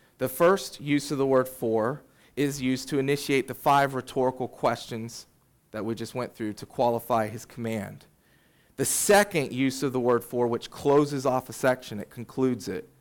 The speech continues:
right? The second use of the word "for" in the second half of the verse, uh, sixteen hashes out the foundation upon which Paul builds his command to holiness in the first place. "For we are the living,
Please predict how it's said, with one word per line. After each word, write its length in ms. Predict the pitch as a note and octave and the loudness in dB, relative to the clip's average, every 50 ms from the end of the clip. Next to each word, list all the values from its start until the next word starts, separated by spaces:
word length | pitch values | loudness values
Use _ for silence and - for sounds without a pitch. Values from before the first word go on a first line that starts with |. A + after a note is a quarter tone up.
| _ _ _ _ _ _ - | _ _ _ _ _ _ -10
right? 280 | G#2+ G#2+ G#2+ A2 - - - - - - _ | -6 -6 -6 -6 -8 -12 -18 -20 -20 -10 _
The 100 | - C3 | -4 -4
second 540 | - - - G#3 G3+ A#3+ A#3 G3+ E3+ - B2+ | -4 2 4 6 6 6 4 2 -2 -2 0
use 240 | C#3+ D3 C#3+ - D3+ | 0 -2 -2 -2 -2
of 40 | |
the 60 | C3 B2+ | 0 2
word 220 | B2+ C3 B2 B2 | 4 4 2 2
"for" 500 | - - B2+ A#2 A#2 A2 A2 A2+ A#2+ - _ _ _ _ _ _ _ - | -2 -2 0 2 2 2 2 0 -2 -8 _ _ _ _ _ _ _ -8
in 120 | B2+ B2+ | -6 -4
the 100 | B2 A#2 | -4 -4
second 420 | - - - D#3+ E3 E3 C#3+ - | -2 2 2 2 2 2 -2 -4
half 260 | - - C#3 C3+ - - | -2 0 0 0 0 -2
of 60 | C3+ | -6
the 80 | B2 | -4
verse, 280 | A2+ B2 A#2+ A2+ - - - | 0 0 0 0 -2 -6 -4
uh, 160 | - A#2+ A2 | -2 0 0
sixteen 520 | A2 - - C#3+ B2 - - - C#3 A#2+ A2 | 0 0 -2 -2 -2 -4 -6 -10 -8 -8 -6
hashes 520 | - - E3+ F3 F#3 - - F#3 D3+ C#3 | -2 2 2 2 2 2 2 0 2 2
out 220 | C3+ B2 B2 - - | 4 4 4 2 0
the 80 | B2 | -4
foundation 720 | - - D#3+ D#3 E3+ F3 E3 D3 D3+ D3 C#3+ C#3 - D3 C3 | -4 0 2 4 4 4 4 4 2 2 2 0 -4 -6 -8
upon 380 | A#2+ - - C#3 C3+ B2+ B2 A#2 | -6 -4 0 0 2 2 0 0
which 360 | C3 C3 B2 - - - - | 0 0 -2 -2 -8 -14 -8
Paul 420 | - - D3+ D3 D3 C3+ B2 - - | 0 4 6 6 6 6 4 0 2
builds 640 | D3 D#3 D#3 C3+ A#2+ A2+ A2 G#2+ - - - - _ _ _ _ _ | 6 6 6 6 6 2 0 -4 -8 -14 -18 -20 _ _ _ _ _
his 160 | - B2+ - | -12 -10 -10
command 640 | - - C#3+ B2+ B2 C3 C3 B2+ A#2 A2 G#2+ G#2+ - - _ _ _ _ _ - | -10 -8 -8 -4 -2 -2 0 0 -2 -2 -4 -6 -10 -14 _ _ _ _ _ -16
to 100 | - G#2+ | -10 -6
holiness 680 | A2+ B2 A#2+ A#2 G#2+ G2 G2 G#2+ - - - - - _ _ _ _ _ - | -2 0 0 0 -2 -4 -6 -10 -14 -16 -18 -20 -20 _ _ _ _ _ -14
in 80 | A2 | -12
the 60 | A2 G#2+ | -12 -6
first 280 | - C3 A#2+ A#2 - | -4 -4 -4 -4 -6
place. 320 | - G#2+ G2 - - - - - - - - _ _ _ _ _ _ | -10 -10 -10 -10 -12 -14 -20 -20 -20 -20 -20 _ _ _ _ _ _
"For 420 | _ - - - D#3+ D#3+ D#3+ D3+ D3 | _ -20 -4 2 6 8 8 8 8
we 600 | C3+ C3 C3 D#3+ F3 F#3+ G3+ G3+ G3 G3 G3 F#3+ - - _ | 6 4 2 2 2 2 2 2 2 0 0 -2 -4 -6 _
are 540 | - D3 D3+ D3 D3 D3 D3 D3 C#3+ C3+ - - _ _ _ _ - | 2 4 6 6 6 6 4 2 0 -2 -6 -12 _ _ _ _ -4
the 120 | B2+ A#2+ | -2 -2
living, 680 | A2+ A2+ B2 D3 D3+ D3 D3 D#3+ D#3 D3 D3+ D3+ D3 | 0 2 4 4 6 6 4 0 0 0 -2 -6 -8